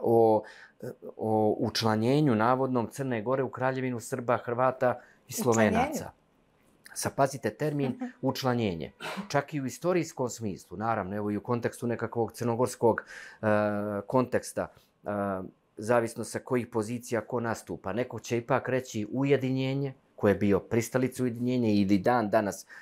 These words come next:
Speaker 1: smatra da je to bilo ujedinjenje, a neki će
Speaker 2: Prisajedinjenje.
Speaker 1: reći
Speaker 2: Da.
Speaker 1: prisajedinjenje.
Speaker 2: Da.
Speaker 1: Ali u svakom slučaju gotovo niko neće reći učlanjenje Crne Gore u Kraljevinu Srba, Hrvata i Slovenaca.
Speaker 2: Ali ako znamo
Speaker 1: To,
Speaker 2: da je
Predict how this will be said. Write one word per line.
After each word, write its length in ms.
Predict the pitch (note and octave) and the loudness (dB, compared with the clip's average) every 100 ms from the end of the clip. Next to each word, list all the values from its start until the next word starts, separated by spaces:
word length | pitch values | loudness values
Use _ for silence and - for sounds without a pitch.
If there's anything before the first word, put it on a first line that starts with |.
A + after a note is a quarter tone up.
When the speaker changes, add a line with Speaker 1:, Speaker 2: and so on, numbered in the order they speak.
| - | -16
Speaker 1:
smatra 480 | - A#2 G#2+ - F#2 | -2 0 2 -2 -4
da 100 | F#2+ | -4
je 60 | |
to 200 | - A#2 | -4 -6
bilo 320 | F#2+ A2+ G2+ | -4 -4 -2
ujedinjenje, 680 | F#2 A2 A#2+ B2+ C3+ C3+ C#3+ | -2 -2 -2 -2 -4 -4 -4
a 20 | |
neki 80 | C3+ | -4
će 40 | - | -2
Speaker 2:
Prisajedinjenje. 880 | B3 - B2 B2 C3+ C#3+ B2 B2+ | 0 2 2 2 0 -2 -2 0
Speaker 1:
reći 340 | A2+ A#2+ - C3 | 2 0 -2 -6
Speaker 2:
Da. 60 | - | -2
Speaker 1:
prisajedinjenje. 960 | D#3+ D#3+ - B2 A2+ A2+ G2 E2 D2+ - F#2+ | -2 -2 -2 -2 -2 -2 -2 -4 -10 -16 -10
Speaker 2:
Da. 80 | F#2 | -2
Speaker 1:
Ali 180 | G#2+ G#2 | 0 -2
u 60 | |
svakom 360 | - C#3 C3+ B2+ | 0 -2 0 -4
slučaju 440 | - C#3 C#3 B2+ | -4 -6 -4 -4
gotovo 380 | A2+ C3+ C#3+ C#3 | -4 -4 -2 -2
niko 280 | D3+ E3 D#3+ | -2 -2 -2
neće 320 | D3+ D3 C#3+ | -2 -2 0
reći 420 | D3+ D#3 C#3+ C3+ - | 0 0 -4 -4 -2
učlanjenje 880 | D#3 D#3+ C#3+ C#3 D3+ C#3 G2 F2+ - _ _ | -4 -2 -2 -2 0 2 0 -2 -6 _ _
Crne 380 | - D3 B2+ A2 | 2 4 4 2
Gore 240 | G2+ C3+ A#2+ | 4 4 4
u 80 | |
Kraljevinu 480 | G#2 B2+ B2 A#2+ A2 | 2 0 0 -2 -6
Srba, 340 | G#2 A#2+ G#2+ G2+ | -6 -6 -4 -4
Hrvata 440 | G#2+ G#2 G2 F#2+ | -2 -2 -2 -6
i 40 | |
Slovenaca. 440 | E2+ E2+ D2+ C2+ - | -8 -8 -8 -10 0
Speaker 2:
Ali 200 | A#3 A#3 | 4 4
ako 200 | A#3 B3 | 4 0
znamo 300 | A3 B3 C4+ | 2 4 6
Speaker 1:
To, 140 | A#3 A3 | 4 6
Speaker 2:
da 120 | A#3+ | 4
je 220 | A3+ | 2